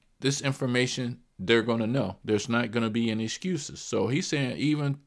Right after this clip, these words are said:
throughout all eternity. And again, if you wanna know in reference to a jubilee,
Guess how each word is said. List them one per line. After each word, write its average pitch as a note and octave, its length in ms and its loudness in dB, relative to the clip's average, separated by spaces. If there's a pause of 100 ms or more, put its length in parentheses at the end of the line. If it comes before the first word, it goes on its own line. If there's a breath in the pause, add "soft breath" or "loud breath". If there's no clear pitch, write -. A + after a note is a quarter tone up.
throughout C#3+ 360 4
all D3 500 4
eternity. B2 680 -2 (580 soft breath)
And B2 140 -2
again, C3 480 0
if G2+ 240 -4
you B2 80 0
wanna C3 240 4
know C3+ 360 2 (220)
in A2 140 0
reference C3 340 4
to B2 180 4
a G2 80 4
jubilee, C3 760 2